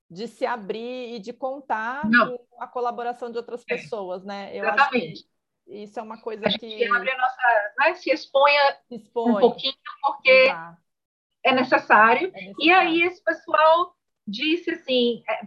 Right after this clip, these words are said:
Speaker 2: é aí que eu digo, "It, it need, it needed to work." O, o um, um ano, né, de, de, de estudo que eu tive, eu tinha que ter um ano de trabalho dentro da área, e eu falei isso pra eles,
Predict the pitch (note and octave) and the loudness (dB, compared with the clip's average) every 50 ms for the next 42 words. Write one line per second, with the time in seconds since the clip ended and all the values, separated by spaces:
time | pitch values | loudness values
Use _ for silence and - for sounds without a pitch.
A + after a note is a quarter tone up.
0 | - - C4+ C#4 - F4 F4 F4+ E4+ E4 E4 A#3 B3 B3+ B3 G#3 A3 G#3+ A3+ - | -2 0 2 4 4 4 4 2 2 -2 -2 -2 -4 -2 0 2 2 2 2 2
1 | A#3 B3 B3+ B3 B3 _ - B3+ B3 B3+ C4 D4+ D#4 D4+ - _ _ _ _ A#3 | 2 0 0 0 -2 _ -4 -4 -4 -2 -4 -6 -6 -6 -8 _ _ _ _ -4
2 | A#3+ A3+ B3 C#4 F4+ F#4 F4+ F4 F4+ - F#4 E4+ D#4 C#4 B3+ G3 F3 E3 - - | -4 -2 0 0 0 0 0 -2 -4 -2 -4 -2 0 0 0 0 0 -2 -4 -8
3 | - - A#3+ - - A#3 A#3+ A#3+ A#3+ A3+ A#3+ A#3+ B3 C4 C#4+ D#4+ E4 D#4+ D4+ B3+ | -16 -18 -12 -4 -2 0 2 2 2 2 0 0 -2 -2 -2 -6 -10 -10 -10 -12
4 | - _ _ _ - B3+ D#4+ E4+ D4+ C4+ C4+ C#4 C#4+ C#4+ D4+ F#4 A4 - _ _ | -14 _ _ _ -12 -4 0 2 2 2 2 0 -2 -4 -4 -6 -6 -8 _ _
5 | _ _ - A3 A#3 B3+ C#4 D#4 D#4 - - B3+ C4 B3 B3 A#3+ A#3 A3+ A3 G#3+ | _ _ 2 4 4 6 4 4 2 -2 -4 0 2 4 6 6 6 6 6 4
6 | G3+ - _ _ _ _ _ _ _ _ F#3 F#3 A3 A3+ A#3 A3+ G#3+ G#3 A#3 A3+ | 2 -4 _ _ _ _ _ _ _ _ -18 -12 -8 -6 -6 -6 -6 -6 -10 -10
7 | - - D#4+ C#4+ B3+ C4+ - - A#3+ A3+ G#3+ G#3 G#3+ - - C4+ C#4 D4+ D4 - | -10 -10 -8 -6 -6 -6 -2 0 0 2 2 0 -2 -4 -6 -4 -4 -4 -2 -2
8 | D#4+ D4+ - - _ _ _ _ _ _ - A#3 A#3 A#3+ - - C#4 C#4 - - | -2 -4 -4 -8 _ _ _ _ _ _ 4 4 4 4 2 -4 -4 -4 -4 -2
9 | - B3 B3+ C4 C4 C4 C4 B3+ B3+ B3 B3+ B3 - - - B3 A3+ G#3+ A3 A3+ | 2 2 2 2 0 -2 0 2 2 2 2 0 -2 -2 0 0 2 4 4 4
10 | A3+ A#3 G3 A3+ A3+ A3 - G#3+ A#3 A3+ A3 A3 A3+ A#3 A#3+ B3 B3 - _ _ | 2 2 0 -2 -8 -10 -4 0 2 4 6 6 6 6 4 2 2 0 _ _
11 | _ - A#3+ B3+ B3+ B3+ - - E4 E4 D4 C#4+ C#4 C#4 B3+ B3+ B3+ B3 - B3+ | _ 4 6 6 6 6 6 4 4 4 4 2 0 0 -2 -2 -2 -4 -6 -6
12 | - A#3+ A#3 A3 G#3+ G#3+ A3 A3 A3+ A#3 A#3 | -4 -2 0 2 4 4 4 4 2 0 -2